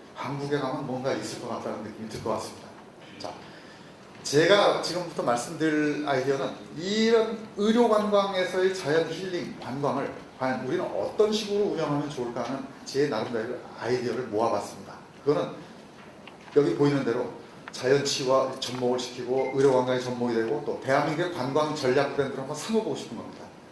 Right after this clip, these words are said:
그리고 이거를 우리가 가지고 있는 한국적 정서에 아주 몰입시켜보자는 거죠. 한 스타일이라는 걸 이용해서. 또 하나는 그래서 이걸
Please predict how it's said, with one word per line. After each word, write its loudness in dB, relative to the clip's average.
그리고 2
이거를 2
우리가 2
가지고 -8
있는 -8
한국적 -4
정서에 -2
아주 0
몰입시켜보자는 0
거죠. -14
한 -2
스타일이라는 -2
걸 -6
이용해서. -8
또 2
하나는 0
그래서 2
이걸 2